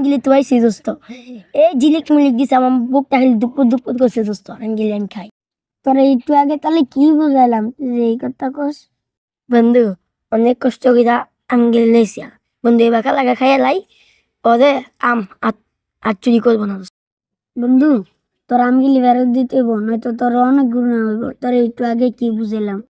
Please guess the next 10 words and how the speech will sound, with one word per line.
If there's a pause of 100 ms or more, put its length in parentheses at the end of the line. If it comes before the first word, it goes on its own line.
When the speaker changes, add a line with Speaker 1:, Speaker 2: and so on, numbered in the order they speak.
(720)
Speaker 1:
বন্ধু, (140)
তুই
বুঝতেছ (160)
না
কি (100)
লেগা? (840)
আশেপাশে (100)
কেউ (140)
ছিল (140)
না,